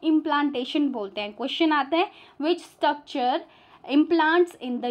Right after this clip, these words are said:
uterus of human? तो ब्लास्टोसिस्ट वहाँ पे आंसर होगा। ये ह्यूमन रिप्रोडक्शन के very important question है। Which of the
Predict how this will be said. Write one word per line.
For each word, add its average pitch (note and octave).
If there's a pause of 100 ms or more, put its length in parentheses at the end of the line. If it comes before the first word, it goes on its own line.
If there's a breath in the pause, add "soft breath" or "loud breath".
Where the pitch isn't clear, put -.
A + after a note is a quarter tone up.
(140)
uterus D4
of C#4+
human? C4
तो B3+
ब्लास्टोसिस्ट B3+
वहाँ G#3
पे F4
आंसर G#3+
होगा। F#3+
ये A#3+
ह्यूमन D#4
रिप्रोडक्शन C#4+
के E4
very D4
important G#3+
question F#3+
है। F3+ (640 soft breath)
Which G4
of G#4
the A4